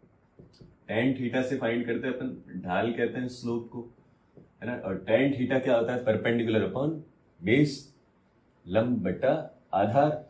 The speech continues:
तो देखो, परपेंडिकुलर है वी minus U और base है ये वाली side जो कि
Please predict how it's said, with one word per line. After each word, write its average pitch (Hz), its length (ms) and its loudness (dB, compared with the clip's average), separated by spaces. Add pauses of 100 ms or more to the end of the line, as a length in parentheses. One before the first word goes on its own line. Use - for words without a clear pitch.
(300)
तो 87 60 -8
देखो, 107 220 2 (540)
परपेंडिकुलर 127 640 0
है 147 80 -2 (1400)
वी 117 360 2
minus 104 520 -2
U 139 360 0 (400)
और 85 180 -12 (120)
base 120 420 2
है 117 200 -4
ये 107 140 0
वाली 113 220 0
side 110 340 0
जो 90 120 -2
कि 95 120 -6